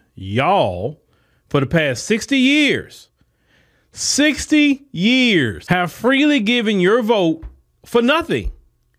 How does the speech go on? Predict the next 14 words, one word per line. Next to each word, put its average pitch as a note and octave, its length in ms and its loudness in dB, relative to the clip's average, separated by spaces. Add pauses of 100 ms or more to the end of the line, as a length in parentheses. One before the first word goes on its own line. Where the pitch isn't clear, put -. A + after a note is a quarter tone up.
(640)
You A#3 240 4
voted C4 380 0
for G#3 100 0
sixty C4+ 460 -2
years A3+ 680 2 (120)
of F3+ 100 2
symbolism. E3 720 0 (1040)
You G3+ 280 4
voted B3 600 0
for, G#3 460 0 (140)
"He - 160 -2 (100)
looks E4 220 2
like D4 260 0 (420)
me." F3+ 480 0